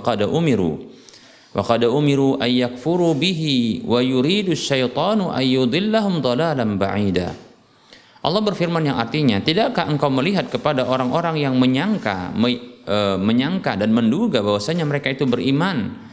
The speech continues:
dengan apa yang telah diturunkan kepadamu dan ber-, beriman terhadap apa yang telah diturunkan kepada orang-orang sebelummu? Mereka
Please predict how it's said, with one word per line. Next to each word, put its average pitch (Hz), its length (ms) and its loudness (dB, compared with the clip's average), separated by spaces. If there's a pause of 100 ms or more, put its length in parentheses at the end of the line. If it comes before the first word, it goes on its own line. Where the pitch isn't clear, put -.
(260)
dengan 123 320 2
apa 170 320 -2
yang 160 160 -2
telah 151 240 -2
diturunkan 165 560 -2
kepadamu 156 720 -2
dan 110 240 2
ber-, 110 320 -2
beriman 123 560 0
terhadap 113 400 -4
apa 156 240 -4
yang 151 80 -2
telah 139 160 -4
diturunkan 147 400 -2
kepada 143 560 -2 (480)
orang-orang 151 400 0
sebelummu? 165 960 0
Mereka 123 320 0